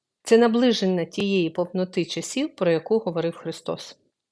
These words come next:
Тонкі часові перегородки між нашим і астральним світом стають все тоншими.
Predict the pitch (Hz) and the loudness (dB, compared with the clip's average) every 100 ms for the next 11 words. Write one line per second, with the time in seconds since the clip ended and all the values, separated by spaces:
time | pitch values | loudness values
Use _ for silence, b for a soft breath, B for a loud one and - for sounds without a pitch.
0 | _ _ _ _ _ _ - 214 220 262 | _ _ _ _ _ _ 2 4 4 0
1 | 262 208 - 208 226 190 185 175 196 220 | 0 -2 -2 -4 0 2 2 2 0 -2
2 | - 175 175 175 190 196 - 156 - 170 | -6 -6 -4 -2 -2 -2 -6 -8 -6 -8
3 | - 190 190 170 165 - 180 240 247 240 | -4 -2 0 0 -6 -8 -6 -6 -4 -6
4 | - 160 165 180 - 175 175 160 151 - | -2 -2 -2 -4 -6 -8 -2 -2 -2 -6
5 | 165 | -8